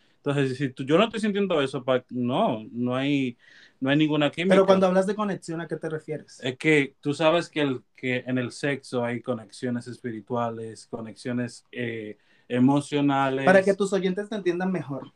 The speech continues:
Speaker 2: ¿cómo tú conectas espiritualmente a través del sexo con alguien?
Speaker 1: Mira lo que pasa, yo entiendo y siento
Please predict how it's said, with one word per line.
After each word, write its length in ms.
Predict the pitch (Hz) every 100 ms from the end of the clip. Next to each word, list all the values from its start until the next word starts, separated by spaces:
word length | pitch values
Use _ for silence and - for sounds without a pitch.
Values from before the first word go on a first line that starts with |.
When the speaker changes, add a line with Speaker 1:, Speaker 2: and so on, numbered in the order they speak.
| -
Speaker 2:
¿cómo 240 | 196 233
tú 120 | 285
conectas 380 | 285 240 226 233
espiritualmente 720 | 220 - 180 - 175 185 185 -
a 80 | 180
través 280 | 156 147 151
del 140 | 165
sexo 420 | - 151 - 127 - _ _ _
con 220 | - 175 165
alguien? 380 | 160 139 131 - _ _ _ - _ _ _ _ _ _ _ _ _ _ _ _ _ _ -
Speaker 1:
Mira 260 | 143 175
lo 100 | 196
que 80 | 180
pasa, 420 | 147 143 135 139 -
yo 300 | 127 120 170
entiendo 540 | 202 202 185 180 165
y 80 | 151
siento 800 | - - 147 131 107 - 107